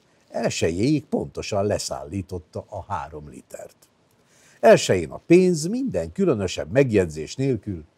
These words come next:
megérkezett. A költő fellélegzett, azonnal titkárt fogadott, laboratóriumot rendezett be és munkához látott.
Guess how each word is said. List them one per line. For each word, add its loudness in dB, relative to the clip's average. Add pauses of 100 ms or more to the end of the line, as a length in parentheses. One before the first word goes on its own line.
(100)
megérkezett. -14 (920)
A -6
költő 4
fellélegzett, -8
azonnal -2
titkárt 6
fogadott, 2 (260)
laboratóriumot 4
rendezett 2
be 0
és -4
munkához -8
látott. -14